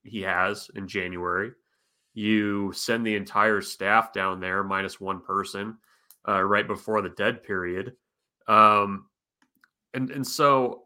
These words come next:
y-, I, I think that that piece of it matters. I think also the way that, you know, Matt Rhule and his staff recruit, I think it, it helps. I mean, I think a lot of coaches kind of lead with the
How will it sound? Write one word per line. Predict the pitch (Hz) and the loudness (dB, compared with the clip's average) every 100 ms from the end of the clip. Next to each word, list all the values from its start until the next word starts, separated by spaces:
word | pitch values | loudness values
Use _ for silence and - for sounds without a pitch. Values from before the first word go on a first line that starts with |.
| - | -12
y-, | 127 - _ | -12 -12 _
I, | 135 | -2
I | 131 131 | 0 0
think | 123 151 147 | 0 -2 0
that | 131 - - | -4 -6 -6
that | 113 123 131 - | 2 4 2 -4
piece | - 131 127 | -6 -4 -4
of | 113 | -6
it | |
matters. | 110 95 98 135 139 | -4 0 2 2 0
I | 143 | 0
think | 139 190 165 | -2 -2 0
also | 143 147 160 | 0 0 -2
the | 139 | -2
way | 131 131 | 0 0
that, | 123 131 120 - - | 0 0 -2 -6 -8
you | 123 | -4
know, | 110 | 0
Matt | 113 120 | 2 2
Rhule | 110 113 123 | 0 0 0
and | 117 | -2
his | 110 - | -4 -8
staff | - 107 120 117 | -2 2 2 0
recruit, | 110 107 - 113 135 117 - _ _ _ _ _ _ | -2 -4 -4 -4 -2 -2 -6 _ _ _ _ _ _
I | 113 | -4
think | 107 131 127 | -4 -4 -4
it, | 120 - - | -4 -6 -8
it | 117 | -6
helps. | 110 139 - - 101 | 0 0 0 -6 -8
I | |
mean, | 101 104 | -4 -2
I | 104 | -4
think | - 127 123 _ - | -2 -4 -6 _ -8
a | |
lot | 110 104 113 | -2 2 2
of | 120 | 0
coaches | 120 113 110 113 101 - | -2 -4 -4 -6 -6 -4
kind | 113 107 | -2 0
of | 104 98 98 _ _ _ _ _ _ - | 0 -2 -8 _ _ _ _ _ _ -12
lead | 107 113 113 113 107 | -4 0 2 0 0
with | 104 - - | -2 -2 2
the | 101 98 98 98 98 | 4 6 4 4 0